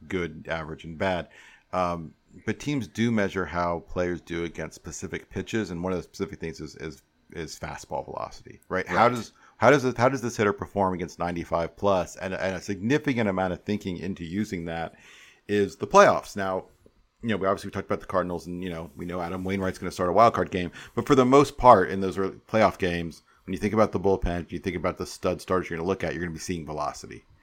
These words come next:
Speaker 2: Oh, yes.
Speaker 1: And so it's rare, you know, it's, how, can this guy do, uh, you know, something against velocity? Where I've seen stuff done that is more, um,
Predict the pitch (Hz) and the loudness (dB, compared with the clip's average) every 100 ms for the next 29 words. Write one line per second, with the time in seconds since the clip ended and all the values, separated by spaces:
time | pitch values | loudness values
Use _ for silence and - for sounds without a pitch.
0 | - 107 90 - - 95 - 101 92 90 | -8 -4 -4 -6 -8 -8 0 2 2 0
1 | - 90 107 110 95 107 90 - - 113 | -4 2 4 4 2 -2 -4 -6 -10 -8
2 | 113 110 117 110 107 101 92 85 95 90 | -6 -2 2 2 2 2 0 0 -2 -2
3 | - - 82 98 85 78 95 90 87 - | -8 -20 -12 -8 -8 -6 -8 -4 -6 -4
4 | 87 90 104 - 82 - _ _ _ _ | 0 2 2 0 -8 -10 _ _ _ _
5 | _ _ 110 113 117 117 165 190 185 143 | _ _ 4 6 6 4 2 0 4 4
6 | 120 85 113 113 113 110 85 101 92 87 | 4 4 6 8 6 4 0 0 0 -2
7 | 90 98 110 107 104 95 - _ _ _ | -2 4 8 8 8 6 0 _ _ _
8 | - 95 87 82 80 65 | -2 0 0 -2 -6 -12